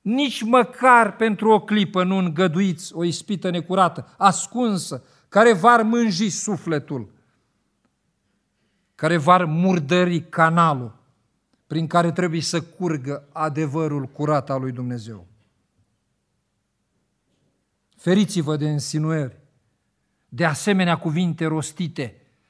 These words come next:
în prezența unor oameni ușori. Nu este pe placul lui Dumnezeu. Aceia care îngăduie un comportament ușuratic sau ademeniri necurate nu își păstrează asemănarea cu divinul.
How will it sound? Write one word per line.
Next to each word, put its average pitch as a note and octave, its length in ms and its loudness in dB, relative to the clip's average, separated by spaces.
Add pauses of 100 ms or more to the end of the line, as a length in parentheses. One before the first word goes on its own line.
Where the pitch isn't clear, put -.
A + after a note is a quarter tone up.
(120)
în E3 140 -6
prezența F3 600 0
unor E3 280 -2
oameni F3+ 340 4
ușori. E3+ 500 2 (340)
Nu C#4 140 -8
este A3+ 220 -4
pe F#3+ 140 -2
placul G3+ 340 2
lui F3 120 -2
Dumnezeu. D3 500 -8 (720)
Aceia F#3+ 360 -2
care F#3 220 2
îngăduie F#3 640 0 (180)
un D#3 160 -6
comportament F#3 760 0
ușuratic F#3+ 640 2 (420)
sau - 240 -2
ademeniri F3+ 580 2
necurate F3+ 580 -2 (760)
nu D#3+ 680 0
își D3 220 -8
păstrează D#3 580 -2
asemănarea D3+ 920 -4 (140)
cu - 180 -10
divinul. B2+ 640 -6